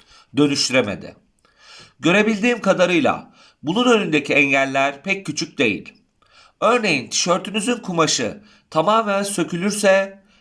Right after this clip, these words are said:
elinizde bir iplik yığını kalır. Bu sonuç çok gizemli olmasa bile bazen kafa karıştırıcı olabilir. Ama benzer bir durumu sicimlerle,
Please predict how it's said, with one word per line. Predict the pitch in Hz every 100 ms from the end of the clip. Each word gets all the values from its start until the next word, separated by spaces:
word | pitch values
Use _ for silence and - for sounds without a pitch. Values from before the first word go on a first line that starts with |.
| _ -
elinizde | 190 196 196 170 202
bir | 208 214
iplik | 190 - 202 196
yığını | 147 123 104 104
kalır. | 95 78 - - _ _ _ _ - - -
Bu | 247
sonuç | 247 175 143 135 - _ _ _
çok | - 254 254
gizemli | 185 160 131 113
olmasa | 135 180 196 196 180
bile | 180 185 185 - - -
bazen | 165 190 156 143 -
kafa | 156 196
karıştırıcı | 170 127 - 135 139 143
olabilir. | 120 92 87 78 - _ _ _ - _ - _ -
Ama | 214 233
benzer | 220 220 220 233 233
bir | 190 175
durumu | 156 143 107
sicimlerle, | - 123 123 151 175 170 127 -